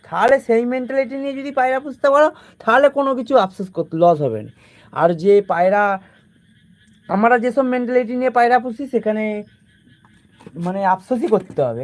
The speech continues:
কারণ তোমার ক-, ক-, প-, যেমন তেমন হপ্তাহে গেলে একটা খরচ আছে ভাই, সেটা দেখতে হবে পায়রার পেছনে, খাওয়া খরচটা তো আছে না? তো পায়রা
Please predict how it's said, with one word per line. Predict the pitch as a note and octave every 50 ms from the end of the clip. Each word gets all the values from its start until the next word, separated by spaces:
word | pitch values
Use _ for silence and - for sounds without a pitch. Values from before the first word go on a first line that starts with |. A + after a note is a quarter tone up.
| - F3
কারণ | F3 F3+ F#3 F#3 F#3 F3+ - - _ _ - F3 F3
তোমার | - A#3+ B3 B3 A#3
ক-, | - - -
ক-, | - E3+ - C3+ C3 B2 - _ _ _ _ _
প-, | D#3+ - - - B2+ B2
যেমন | D3 C3+ D#3+ G3 A3+ A3+ -
তেমন | C4+ C#4+ C#4 B3
হপ্তাহে | A#3 A#3+ - B3+ B3+
গেলে | C4 C4+
একটা | C4+ C#4+ C4+ - -
খরচ | A3+ A#3+ C4+ C#4 B3+
আছে | G#3+ E3+ E3+ D3
ভাই, | C3+ C3 C3 -
সেটা | E3+ E3+ A3+ A#3 A3
দেখতে | F#3+ F#3+ _ _ D3+
হবে | C3 B2+ B2+ B2+ C3+
পায়রার | C3 C3 B2+ B2+ A#2+ B2
পেছনে, | B2 - B2 A#2+ A#2 B2 - _ _ _ _ _ _ _ _ _ _ _ _ _ _ _ _ _ _ _ _ _ _ _ _ _ _ _ _ _ _ _ _
খাওয়া | - E3+ F3+ G3+ G3+
খরচটা | B3 B3+ B3+ B3 - - C4 A#3+
তো | C#4 A#3+ G3+
আছে | E3 - F3+ F3 G3+
না? | A#3 B3 B2+ - _ _ _ _ _ _ _ _ _ _ _ _ - -
তো | - D3 D3 D3 D3 C#3+ C#3 C3+ C3 - _ _ _ _ _ _ _ _ _ _ _ _ _ _ _ _ _ _ _ _ _ _ _ _ _ _ _ _ - - _ _ _ _ _ _ _ _ _ _ _
পায়রা | - F#3 F#3 G3 A3